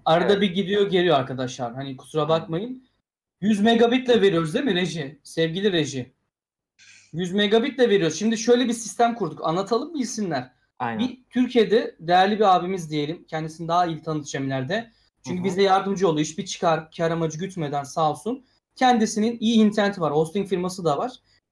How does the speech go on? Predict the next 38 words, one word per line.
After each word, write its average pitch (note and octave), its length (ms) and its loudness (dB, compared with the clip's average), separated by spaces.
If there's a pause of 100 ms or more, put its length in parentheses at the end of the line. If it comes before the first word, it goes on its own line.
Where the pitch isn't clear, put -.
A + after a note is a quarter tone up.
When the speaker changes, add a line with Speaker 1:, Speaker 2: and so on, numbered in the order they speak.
Speaker 1:
Onu A#3 260 6
bize G#3+ 200 2
sağlıyor. F#3 680 2
Bizim G3+ 300 -2
görüntümüzü A#3+ 420 2
alıp C4 120 -4
o G#3+ 140 2
basıyor. E3 400 -2
Çünkü G3+ 180 -4
Cevdet'in G3 400 2
internet A#3+ 460 0 (260)
şu - 200 0
an A3+ 120 4
iyi G#3 160 -2
değil. E3+ 180 2
Benimki G3 280 -2
seksen A#3 400 2
megabit B3 380 0
ama, G#3+ 360 0 (300)
e, D#3+ 160 0
kablosuzla G3+ 580 0
giriyorum. E3 480 -2 (320)
Güvenemiyorum. G3 880 2 (400)
O A#3+ 180 4
bize G#3 200 2
Speaker 2:
Evet. F3+ 60 2
Speaker 1:
bütün E3+ 260 -8
şeyi E3 280 -2
yapıyor. D#3+ 300 0
O D#4+ 60 0
yüzden A#3 180 0
arada A#3+ 260 2
bir A#3 80 0
donma B3 260 6
olabilir. C4 340 2
Sayfayı A#3 460 0
yenileyin G#3 360 2
arkadaşlar. D#3 580 -4